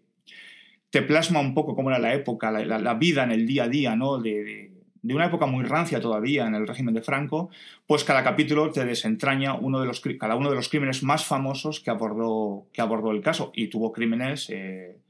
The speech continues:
hubo crímenes en aquella época terribles, a pesar de vivir en la época de Franco, ¿no? A mí me parece,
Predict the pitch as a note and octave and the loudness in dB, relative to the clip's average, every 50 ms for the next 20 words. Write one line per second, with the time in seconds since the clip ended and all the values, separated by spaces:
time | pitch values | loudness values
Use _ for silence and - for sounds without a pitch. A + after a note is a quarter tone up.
0 | _ _ _ _ - - _ - - B2+ A#2+ C3 D3+ C#3+ C3 C3 - A2+ A2+ A2+ | _ _ _ _ -20 -18 _ -4 -2 -2 0 0 0 0 0 0 -2 0 0 2
1 | A#2 A#2+ - C3 A2 D#3 D#3 - A#2+ A2 C#3 E3 D3 A2 - G2+ F#2+ - G#2+ A2 | 2 0 0 0 0 0 0 0 0 0 0 0 0 0 -2 -4 -6 -4 -4 -2
2 | A2+ A2 A2+ A2+ A#2 B2+ B2 A#2 G#2+ - A2+ A2+ G#2+ - - A2 G#2 G#2 G#2 - | 0 0 0 0 0 0 -2 -2 -2 -2 -4 -4 -4 -4 -6 -6 -6 -8 -8 -10
3 | G2+ G2 G#2+ A#2+ C3+ - - - - - - - - - - - - C3 D3 F3 | -10 -8 -8 -8 -8 -12 -16 -20 -20 -20 -20 -18 -18 -18 -10 -4 0 2 4 4
4 | F3+ - D3+ D3+ D#3 - - E3+ E3 D#3+ D3+ C#3+ C3 A#2+ - - | 4 4 4 2 2 2 2 2 4 4 4 4 2 0 -2 -4